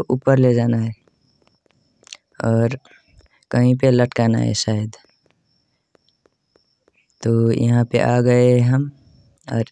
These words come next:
इसको यहाँ पे लटका देते हैं। Find something to eat। तो हमें खाने के लिए कुछ ढूंढना होगा।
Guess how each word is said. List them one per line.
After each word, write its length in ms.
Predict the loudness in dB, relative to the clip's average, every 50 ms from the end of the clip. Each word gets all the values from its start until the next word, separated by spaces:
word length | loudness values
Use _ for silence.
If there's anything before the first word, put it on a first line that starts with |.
| _ _ -14
इसको 280 | -12 -12 -10 -6 -2 -2
यहाँ 240 | 0 0 0 -2 -2
पे 140 | -2 -2
लटका 360 | -2 -2 -4 -4 _ -4 -2 -2
देते 320 | -2 -6 -8 -10 -12 -12
हैं। 220 | -12 -14 -16 -20 -20 -20 -20 -20 _ _ _ _ _ _ _ _ _ _ _ _ _ _ -14
Find 340 | -4 -2 0 0 2 0 0
something 500 | 0 0 2 2 2 2 0 0 -2 -2 -2 -2 -4
to 80 | -4 -2 -4 -8
eat। 260 | -8 -8 _ -20 -20 -20 _ _ _
तो 100 | -2 0
हमें 280 | 0 2 2 2 0 0 -2
खाने 300 | -4 -2 0 0 0 2
के 120 | 2 0 0
लिए 180 | 2 0 0
कुछ 280 | 0 0 -2 -2 0 0
ढूंढना 320 | 0 2 4 4 4 2
होगा। 240 | 2 2 0 -2